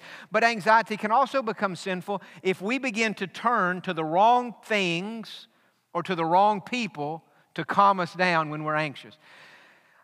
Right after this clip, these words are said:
I think many people who get involved with alcohol and with,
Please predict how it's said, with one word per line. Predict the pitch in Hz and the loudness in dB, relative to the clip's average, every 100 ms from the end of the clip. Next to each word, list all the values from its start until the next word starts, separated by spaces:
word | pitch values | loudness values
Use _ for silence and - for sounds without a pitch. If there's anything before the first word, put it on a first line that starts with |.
| - | 0
I | 190 | 2
think | 226 208 | 2 -2
many | 196 262 | -2 -2
people | 247 220 180 135 135 147 _ _ _ _ _ _ _ _ - | -2 -4 -4 -6 -10 -14 _ _ _ _ _ _ _ _ -4
who | 180 | -2
get | 185 | 0
involved | 220 170 170 160 160 | -2 4 6 6 4
with | 147 151 | -2 4
alcohol | 156 190 190 175 185 226 214 _ _ _ _ _ _ _ | 4 4 2 4 4 2 -4 _ _ _ _ _ _ _
and | 156 160 | 0 2
with, | 151 | -4